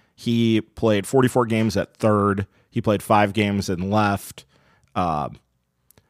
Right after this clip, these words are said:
even got in a game at shortstop that was just a couple innings. Uh, forty-nine games at second base as well. I mean, are we looking at a guy who's a potential stopgap at second base and then a utility guy after that? Is that what Spangenberg is?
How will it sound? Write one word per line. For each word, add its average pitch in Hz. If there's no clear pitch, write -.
even 135
got 117
in 117
a 113
game 107
at -
shortstop 107
that 98
was 98
just -
a -
couple 90
innings. 95
Uh, 90
forty-nine 120
games 113
at -
second 101
base 95
as 92
well. 92
I -
mean, 123
are 127
we 139
looking 127
at 120
a 117
guy 104
who's 107
a 101
potential 101
stopgap 98
at 92
second 98
base 95
and 95
then 95
a 87
utility 98
guy 98
after 87
that? 135
Is 95
that 98
what 104
Spangenberg 95
is? 90